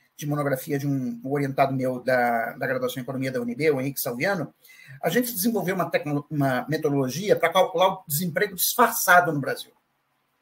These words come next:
tá? O desemprego que não é captado pelas estatísticas oficiais. E pela nossa metodologia, é, nós temos pelo menos um milhão e meio de pessoas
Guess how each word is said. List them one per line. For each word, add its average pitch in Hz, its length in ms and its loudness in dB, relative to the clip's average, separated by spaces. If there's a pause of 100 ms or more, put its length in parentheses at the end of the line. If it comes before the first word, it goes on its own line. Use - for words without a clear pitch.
(460)
tá? 147 220 -8 (240)
O - 60 -14
desemprego 165 440 -4
que 190 100 -8
não 180 120 0
é 202 60 2
captado 165 640 4 (260)
pelas 208 320 4
estatísticas 160 640 -6
oficiais. - 640 -2 (560)
E 240 100 4
pela 233 280 10
nossa 254 360 4
metodologia, 190 840 -2 (440)
é, 151 440 4
nós 170 240 2
temos 143 320 2
pelo 165 160 0
menos 156 320 0
um 311 100 2
milhão 208 320 2
e 196 80 -4
meio 160 160 2
de 135 80 -6
pessoas 151 640 -6